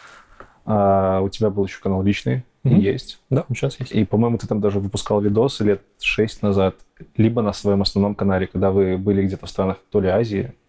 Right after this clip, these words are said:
Speaker 1: не Азии, где-то вот там, не
Speaker 2: Да,
Speaker 1: в Европе,
Speaker 2: в Таиланде
Speaker 1: жили, в
Speaker 2: это
Speaker 1: Таиланде,
Speaker 2: было
Speaker 1: да.
Speaker 2: на основном канале.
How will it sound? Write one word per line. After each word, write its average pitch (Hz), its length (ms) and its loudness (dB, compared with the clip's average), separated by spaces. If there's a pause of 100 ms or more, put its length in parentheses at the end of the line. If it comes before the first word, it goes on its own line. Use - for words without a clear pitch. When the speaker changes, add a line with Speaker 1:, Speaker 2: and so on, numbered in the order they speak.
Speaker 1:
не 104 120 2
Азии, 98 320 0
где-то 95 260 -2
вот 95 160 -2
там, 95 320 -2
не 139 120 4
Speaker 2:
Да, 143 180 2
Speaker 1:
в - 40 0
Европе, 101 100 0
Speaker 2:
в - 20 2
Таиланде 120 260 0
Speaker 1:
жили, 107 120 0
в - 40 0
Speaker 2:
это 113 100 -6
Speaker 1:
Таиланде, 101 360 0
Speaker 2:
было 95 240 0
Speaker 1:
да. 127 60 -6
Speaker 2:
на 117 80 -2
основном 113 340 -4
канале. 107 300 -4